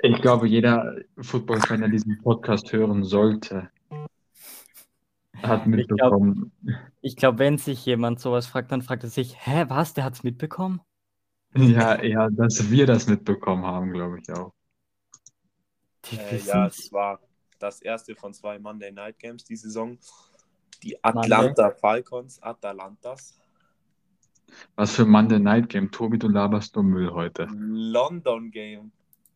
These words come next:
Speaker 1: Du hast Monday Night gesagt.
Speaker 3: Ja.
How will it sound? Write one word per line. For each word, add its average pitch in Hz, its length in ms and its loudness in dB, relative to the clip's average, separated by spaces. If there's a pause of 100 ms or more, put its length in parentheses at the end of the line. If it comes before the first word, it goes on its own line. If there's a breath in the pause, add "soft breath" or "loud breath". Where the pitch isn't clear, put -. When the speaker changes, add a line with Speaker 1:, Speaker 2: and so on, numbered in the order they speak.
(600)
Speaker 1:
Du 107 160 2
hast 117 260 2
Monday 110 380 8
Night 104 300 2
gesagt. 87 440 -8 (340)
Speaker 3:
Ja. 104 440 -20